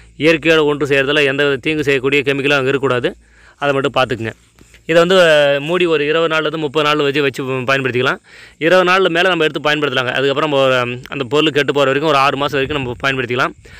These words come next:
நிழல் பாங்கான இடத்துல மூடி வைக்கணுங்க. வெயில் எங்கேயுமே படக்கூடாது. ஏன்னா இதுல வந்து இ எம் கரைசல் மாதிரி பல வகையான உ-, உயிர்களும் உருவாகும். அதிகப்படியான பாஸ்பரஸ் சத்து இருக்குங்க. மத்த ம-, இதர சத்துக்களும் சில, சில ஃபார்முலால இருக்குங்க இதுல. இது அனைவருமே செய்து பயன்பெறுங்கள்.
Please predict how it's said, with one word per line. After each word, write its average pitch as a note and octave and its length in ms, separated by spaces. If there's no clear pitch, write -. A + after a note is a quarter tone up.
நிழல் E3 300
பாங்கான D#3+ 280
இடத்துல D3 160
மூடி D3+ 220
வைக்கணுங்க. C3+ 460
வெயில் D3+ 300
எங்கேயுமே C#3 320
படக்கூடாது. B2+ 420
ஏன்னா C#3+ 180
இதுல B2+ 40
வந்து C3+ 160
இ D#3 100
எம் F3 180
கரைசல் C#3+ 180
மாதிரி D3+ 180
பல D3 180
வகையான D3 320
உ-, C#3 180
உயிர்களும் D#3+ 360
உருவாகும். D3 480
அதிகப்படியான E3 760
பாஸ்பரஸ் D#3+ 340
சத்து D3 340
இருக்குங்க. D3 300
மத்த D3 140
ம-, D3 120
இதர D3+ 240
சத்துக்களும் C#3 680
சில, C#3+ 180
சில B2+ 480
ஃபார்முலால C#3+ 500
இருக்குங்க A#2+ 260
இதுல. G#2+ 120
இது B2 120
அனைவருமே C#3+ 380
செய்து C#3+ 220
பயன்பெறுங்கள். C3+ 540